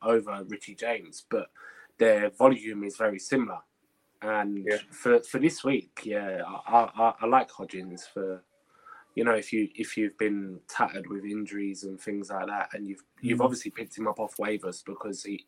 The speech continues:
Speaker 1: you wouldn't have drafted him or Richie
Speaker 2: No.
Speaker 1: James, but it, it's not a bad week, not at all.
Speaker 2: No.
Speaker 3: Yeah, like it.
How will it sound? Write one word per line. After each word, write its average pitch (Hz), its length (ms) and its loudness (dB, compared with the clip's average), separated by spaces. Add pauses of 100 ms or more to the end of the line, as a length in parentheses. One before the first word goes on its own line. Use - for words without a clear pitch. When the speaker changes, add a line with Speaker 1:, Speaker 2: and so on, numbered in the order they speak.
(140)
Speaker 1:
you 104 140 -6
wouldn't 110 260 -4
have 95 80 -14
drafted 110 460 -2
him 104 240 -8 (400)
or 123 220 6
Richie 104 340 -8
Speaker 2:
No. 120 60 2
Speaker 1:
James, - 380 -2
but 101 180 -2 (680)
it, 107 180 -6 (840)
it's - 200 -10
not 110 140 0
a 98 60 -14
bad 107 240 2
week, 107 260 -4 (520)
not 117 260 0
at - 60 -4
all. - 180 2 (2000)
Speaker 2:
No. - 80 -2
Speaker 3:
Yeah, 143 140 0 (400)
like 147 220 -2
it. 151 140 0